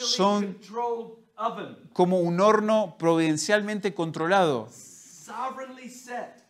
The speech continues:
Speaker 1: calentado
Speaker 2: at just the
Speaker 1: soberanamente
Speaker 2: right temperature,
Speaker 1: en un, una temperatura perfecta,
Speaker 2: where God
Speaker 1: donde Dios
Speaker 2: places you in
Speaker 1: te coloca
Speaker 2: to bake
Speaker 1: para
Speaker 2: and
Speaker 1: hornear
Speaker 2: burn
Speaker 1: y
Speaker 2: away
Speaker 1: quemar
Speaker 2: all
Speaker 1: aquello
Speaker 2: that's not of
Speaker 1: que no es de
Speaker 2: Christ.
Speaker 1: Cristo.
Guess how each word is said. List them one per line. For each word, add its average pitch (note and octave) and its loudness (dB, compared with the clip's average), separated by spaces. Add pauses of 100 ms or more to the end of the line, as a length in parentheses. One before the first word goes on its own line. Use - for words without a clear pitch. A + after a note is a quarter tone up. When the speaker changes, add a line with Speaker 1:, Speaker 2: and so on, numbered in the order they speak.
Speaker 1:
calentado F#3+ 4
Speaker 2:
at - -2
just D#3+ -8
the - -8
Speaker 1:
soberanamente G3+ 2
Speaker 2:
right - -6
temperature, A3 -12
Speaker 1:
en E3+ 0
un, F#3 -4
una F3 0
temperatura E3 0
perfecta, D#3 2
Speaker 2:
where G#3 -12
God A3 -6 (140)
Speaker 1:
donde E3 2
Dios G#3+ 4
Speaker 2:
places A#3+ -12
you A3+ -10
in A#3+ -10
Speaker 1:
te D#3 0
coloca F3 6
Speaker 2:
to F#3+ -16 (140)
bake A#3 -12
Speaker 1:
para D#3 10
Speaker 2:
and E3 10
Speaker 1:
hornear G3 4
Speaker 2:
burn A#3+ -8 (100)
Speaker 1:
y - 0
Speaker 2:
away - -4
Speaker 1:
quemar F3 6
Speaker 2:
all E3 0
Speaker 1:
aquello G3 2
Speaker 2:
that's D3+ -8
not G#3 -8
of G3 -10
Speaker 1:
que D3+ -2
no F3 2
es D3 0
de D3 -4
Speaker 2:
Christ. - -18 (240)
Speaker 1:
Cristo. - -18